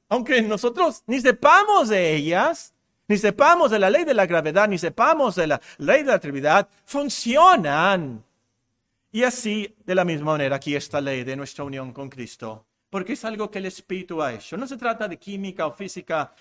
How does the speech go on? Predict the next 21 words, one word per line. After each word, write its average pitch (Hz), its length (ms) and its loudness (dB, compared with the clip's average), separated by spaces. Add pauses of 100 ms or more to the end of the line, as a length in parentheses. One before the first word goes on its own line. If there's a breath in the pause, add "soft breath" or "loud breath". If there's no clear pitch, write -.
(160 soft breath)
no 220 120 -2
se 240 100 -6
trata 202 360 -2
de 170 220 -2
electricidad, 151 840 -4 (260 loud breath)
no 202 120 0
se 247 120 -2
trata 233 260 -2
de 175 180 -2
algo, 180 560 0 (220 loud breath)
eh, 151 280 -4
que 156 100 -6
se 156 100 -6
puede 175 300 2
replicar, 156 1040 -4
repetir 175 500 -4
en 165 140 -4
un, 165 360 -4
en 147 160 -4
un 151 300 -4
laboratorio. 120 840 -2